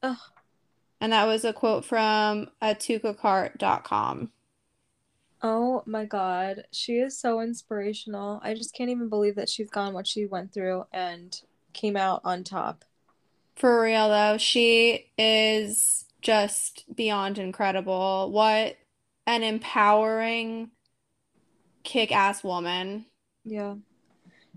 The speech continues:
Speaker 1: And it's not so often that these stories end so positively, and thank God he was not able to take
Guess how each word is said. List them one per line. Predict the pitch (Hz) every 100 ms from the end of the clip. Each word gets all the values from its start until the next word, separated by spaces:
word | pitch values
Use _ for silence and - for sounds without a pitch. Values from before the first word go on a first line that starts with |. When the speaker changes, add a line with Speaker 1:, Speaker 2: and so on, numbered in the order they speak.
| -
Speaker 1:
And | 220
it's | 220
not | 233 226 226
so | 247
often | 208 214 220 208
that | 196 190
these | 214 214
stories | - 220 202 202 208 -
end | 202 196 196 196 - _ _
so | - - 220 214
positively, | 214 220 196 202 202 196 190 185 180 190 208 226 -
and | 208 190 196 196 - _ _ _ _ -
thank | 220 220
God | 202 202 214
he | 220
was | 220 220
not | 214 202
able | 208 208 208
to | 226
take | - 214 190 -